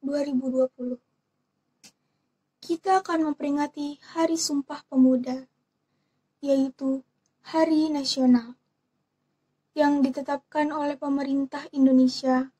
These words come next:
melalui Kapres nomor tiga ratus enam belas pada tanggal enam belas Desember seribu sembilan ratus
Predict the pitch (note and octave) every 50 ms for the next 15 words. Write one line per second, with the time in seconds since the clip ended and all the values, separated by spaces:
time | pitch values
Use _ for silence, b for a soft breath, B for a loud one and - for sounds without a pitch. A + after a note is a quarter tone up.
0 | _ _ _ _ _ _ _ _ _ _ _ _ _ _ _ - C4+ C4+ C4+ C4+
1 | C4+ C#4 C#4 C#4+ C#4 C4+ B3+ B3 - _ _ _ _ _ _ _ _ _ - D4
2 | D4 D4 _ - C4 B3+ B3 - - - - _ _ _ _ _ _ _ _ _
3 | _ - C#4+ C#4+ C#4+ C#4+ C#4+ D4 D4+ C#4+ - - D4 B3+ C4 C#4 C#4 C#4+ D4 C#4+
4 | - D#4 D4+ - - D4 C#4+ C#4+ C#4 C4+ C#4 C#4 C4+ C4+ C#4 C#4 - - - -
5 | - _ _ _ _ _ _ _ _ _ _ - C#4 C4+ B3+ C4 C4 - C4 B3+
6 | B3+ B3+ B3+ B3+ C4 C4 _ _ _ _ - C#4 C#4 C#4+ C#4+ C#4 C4 C4 C4 C4
7 | - B3+ B3+ B3+ - C4 B3+ B3 B3 B3 B3 _ _ _ _ _ _ _ _ _
8 | _ - - C#4 C#4 C4+ B3 C4+ C4+ C4 - C4 B3+ B3 B3+ B3+ B3+ - - B3+
9 | B3+ B3 - - -